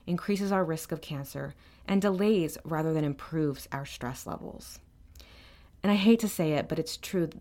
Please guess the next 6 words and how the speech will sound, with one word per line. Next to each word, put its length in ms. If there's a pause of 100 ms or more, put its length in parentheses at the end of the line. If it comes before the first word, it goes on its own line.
(160)
Processed 580
food 380
is 160
literally 680
killing 400
us. 360